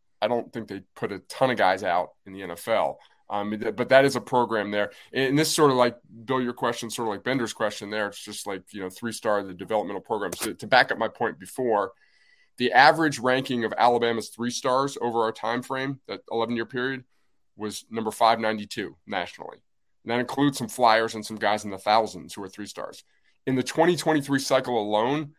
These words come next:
there were six Power Five teams that didn't sign a top six hundred recruit. So their, like, average of their quote unquote worst players is better than a lot of schools' players. And Ohio State's average was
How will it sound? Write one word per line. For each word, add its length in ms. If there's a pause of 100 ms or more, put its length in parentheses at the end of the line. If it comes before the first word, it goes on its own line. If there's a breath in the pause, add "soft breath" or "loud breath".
(260)
there 100
were 20
six 300
Power 320
Five 280
teams 460
that 160
didn't 220
sign 320
a 60
top 360
six 240
hundred 260
recruit. 380 (440)
So 140
their, 160
like, 300
average 420
of 140
their 160
quote 240
unquote 280
worst 360
players 600 (160)
is 160
better 400
than 400 (360)
a 40
lot 180
of 60
schools' 580 (260)
players. 440
And 80
Ohio 240
State's 380
average 360
was 320